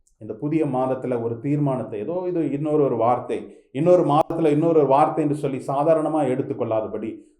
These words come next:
அவர் எனக்கு கற்பித்த கற்பனைகளையும் கட்டளைகளையும் கை கொள்வதற்கு கர்த்தர் எனக்கு கிருபை செ-, செய்யுங்க.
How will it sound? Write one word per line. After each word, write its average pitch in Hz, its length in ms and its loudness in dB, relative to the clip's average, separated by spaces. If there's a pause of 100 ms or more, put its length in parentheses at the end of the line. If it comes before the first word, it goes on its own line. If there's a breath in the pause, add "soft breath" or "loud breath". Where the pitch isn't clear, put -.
அவர் 160 480 0
எனக்கு 147 480 -4
கற்பித்த 151 680 -4
கற்பனைகளையும் 139 960 -2 (360 soft breath)
கட்டளைகளையும் 151 960 0 (260)
கை 180 420 -2
கொள்வதற்கு 175 680 -2
கர்த்தர் 139 320 0
எனக்கு 123 300 0
கிருபை 123 360 -2
செ-, - 500 -14
செய்யுங்க. 107 320 -8